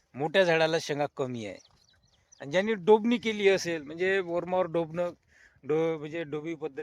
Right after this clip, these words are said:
केली असेल, डोबून सोयाबीन काढलं असेल, त्याला आहे, कारण की ते व्यवस्थित डोबण्या जातं, झाड बनते, ते अंतर व्यवस्थित ठेवल्या जातं,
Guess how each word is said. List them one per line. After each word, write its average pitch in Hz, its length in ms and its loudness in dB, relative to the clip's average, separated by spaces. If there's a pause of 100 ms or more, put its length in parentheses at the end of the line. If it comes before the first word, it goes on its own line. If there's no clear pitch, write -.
(140)
केली 143 160 -8
असेल, 127 320 -8
डोबून 131 400 -8
सोयाबीन 135 440 -4
काढलं 127 340 -2
असेल, 117 200 -14 (420)
त्याला 196 260 4
आहे, 208 320 10
कारण 165 360 -2
की 180 120 -16
ते 214 300 4
व्यवस्थित 196 640 2
डोबण्या 190 400 0
जातं, 180 260 0 (640)
झाड 196 300 8
बनते, 175 380 4
ते 165 220 -4 (1400)
अंतर 156 360 0
व्यवस्थित 185 520 2
ठेवल्या 147 260 -2
जातं, 139 320 -4